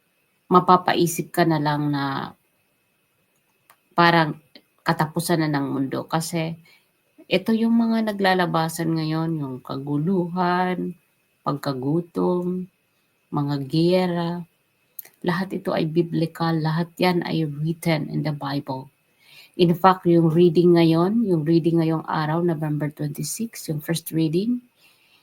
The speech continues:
at, at saka yung gospel is all about yung, ah, revelation ng mga sign kung paano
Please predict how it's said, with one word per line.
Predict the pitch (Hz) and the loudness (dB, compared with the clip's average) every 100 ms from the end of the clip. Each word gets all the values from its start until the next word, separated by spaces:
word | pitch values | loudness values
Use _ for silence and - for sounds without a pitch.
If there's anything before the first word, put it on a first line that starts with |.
| _ | _
at, | - 160 - - 147 147 - | 0 0 -2 -4 -2 -4 -6
at | 151 - | -6 -4
saka | 160 165 | -2 2
yung | 156 147 | 2 0
gospel | 131 139 - 190 214 240 233 - | -2 -2 -4 -2 0 -2 -6 -10
is | - | -6
all | - 202 | -2 0
about | 190 190 196 160 151 - - _ _ _ _ _ _ _ _ _ _ _ - | 0 -2 -2 -4 -8 -16 -16 _ _ _ _ _ _ _ _ _ _ _ -4
yung, | 175 175 175 165 | 2 4 4 4
ah, | 156 147 147 139 143 - 160 | 2 2 2 0 -4 -6 2
revelation | 180 156 165 160 165 202 202 220 233 _ 151 - _ | 4 4 2 2 0 0 0 -2 -6 _ -20 -20 _
ng | 180 170 165 | 2 2 2
mga | 165 160 156 170 190 226 | 2 0 -2 -4 -6 -8
sign | - - 170 196 220 151 131 - - _ - - _ | -6 -2 0 2 0 0 -2 -10 -16 _ -20 -20 _
kung | - 175 | -2 0
paano | 170 170 175 175 180 175 175 170 175 | 0 2 4 2 2 0 0 0 -4